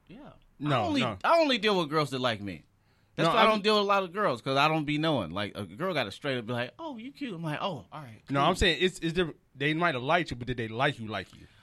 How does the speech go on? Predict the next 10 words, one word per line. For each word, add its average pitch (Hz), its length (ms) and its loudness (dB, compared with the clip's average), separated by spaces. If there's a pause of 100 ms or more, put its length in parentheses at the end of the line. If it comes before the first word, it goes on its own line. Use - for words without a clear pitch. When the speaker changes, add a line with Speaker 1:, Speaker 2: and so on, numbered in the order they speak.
(140)
Speaker 1:
I 269 200 -6
think - 380 -12
so. 196 480 -12 (320)
You 165 140 -6
know, 165 80 -2
Speaker 2:
Because 160 320 6
Speaker 1:
that 151 60 -2
one 214 180 0
girl, 175 300 2
that 147 300 0